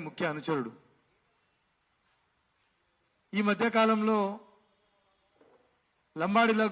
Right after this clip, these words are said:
గోండుల పంచాయతీ గతంలో కొందరు ఉద్దేశపూర్వకంగా,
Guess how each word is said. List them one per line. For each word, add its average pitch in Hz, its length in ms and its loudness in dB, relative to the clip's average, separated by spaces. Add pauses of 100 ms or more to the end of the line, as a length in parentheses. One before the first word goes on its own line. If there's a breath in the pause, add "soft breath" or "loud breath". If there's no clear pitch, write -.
గోండుల 208 300 0 (100)
పంచాయతీ 196 460 -2
గతంలో 190 340 -2 (1500)
కొందరు 196 420 0
ఉద్దేశపూర్వకంగా, 190 880 -2